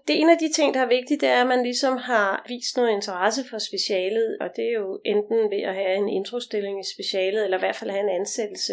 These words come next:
på en afdeling, så man ved, hvad det er, man skal. Og der er faktisk, selvfølgelig bliver man kaldt til spe-,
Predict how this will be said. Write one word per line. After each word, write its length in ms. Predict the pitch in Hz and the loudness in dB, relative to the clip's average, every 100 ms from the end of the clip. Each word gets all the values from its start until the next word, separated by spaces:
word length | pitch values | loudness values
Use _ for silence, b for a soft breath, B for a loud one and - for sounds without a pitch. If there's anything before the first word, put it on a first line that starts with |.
| 190 | -6
på 160 | 190 - | -6 -6
en 260 | - 190 185 | -4 -6 -4
afdeling, 480 | - 160 208 196 202 | -4 -4 -2 -4 -4
så 100 | 208 | -4
man 220 | 190 185 | -4 -2
ved, 200 | 208 - - - _ - | -2 -4 -8 -20 _ -2
hvad 120 | 202 | 0
det 100 | 185 | 2
er, 120 | 180 | 0
man 160 | 202 202 | -4 -6
skal. 360 | - 175 165 B B - | -6 -6 -6 B B -12
Og 100 | 202 - _ - | -10 -12 _ -4
der 60 | 196 | -2
er 200 | 202 262 | 0 0
faktisk, 400 | 254 240 247 - b b b b - | 0 -2 -4 -8 b b b b -10
selvfølgelig 380 | 233 254 247 262 | -4 0 2 2
bliver 140 | 247 | 2
man 140 | 226 220 | 2 0
kaldt 200 | 214 - | -4 -4
til 120 | - | -6
spe-, 420 | - 202 - - | -8 -2 -2 -2